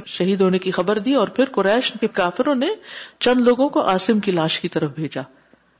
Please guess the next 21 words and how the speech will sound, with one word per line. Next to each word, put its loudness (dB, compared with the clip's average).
کب؟ 0
حین 4
حدثوا، 2
جب 4
انہیں 4
پتا 0
چلا، 0
انہ 2
قتل، 0
کہ 0
وہ 0
قتل 0
کر -2
دیے -6
گئے، -12
شہید -2
کر 0
دیے -4
گئے۔ -8
ان 4
یؤتوا 4